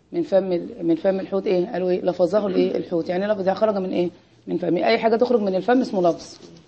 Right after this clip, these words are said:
طيب. الفرق بقى بين اللفظ والقول إيه؟ إن القول له معنى. القول له إيه؟ معنى. أو الرجل، فرس. فهمنا الحتة دي؟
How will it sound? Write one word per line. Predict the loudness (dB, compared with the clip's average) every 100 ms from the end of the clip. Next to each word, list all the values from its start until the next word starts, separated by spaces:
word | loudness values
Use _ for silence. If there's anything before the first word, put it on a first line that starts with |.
| _ _ _ 2
طيب. | 4 4 0 -12 _ _ _ _ _ _ -8
الفرق | 0 6 6 8
بقى | 6 6
بين | 4
اللفظ | 4 2 4
والقول | 4 4 4 4 4
إيه؟ | 2 2
إن | 2 0
القول | 4 6 6 6
له | 4 2
معنى. | 2 0 -4 -8 _ _ _ _ _ _ _ _ _ -10
القول | -2 4 4 6
له | 6 6
إيه؟ | 8 6 2 -16 _
معنى. | 0 2 2 2
أو | 2
الرجل، | 6 6 6 2 0 -12
فرس. | 0 4 4 2 -8 _ _ _ _ _ _ _ _ _
فهمنا | -2 0 0
الحتة | 0 0 2
دي؟ | 2 0